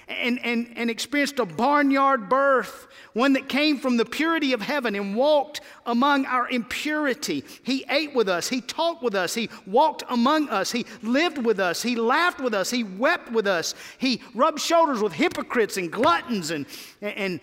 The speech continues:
and yet he never was a hypocrite or glutton himself. He remained clean,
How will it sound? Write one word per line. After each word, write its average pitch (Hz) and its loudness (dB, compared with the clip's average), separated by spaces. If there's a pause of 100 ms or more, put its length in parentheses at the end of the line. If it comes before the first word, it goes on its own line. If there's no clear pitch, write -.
(640)
and 185 -4
yet 196 -4
he 254 -4
never 233 -4 (1300)
was 151 -6
a 147 -6
hypocrite 156 -8
or 143 -8
glutton 143 -6
himself. 127 -10 (1120)
He 190 -2
remained 175 -2 (360)
clean, 131 -6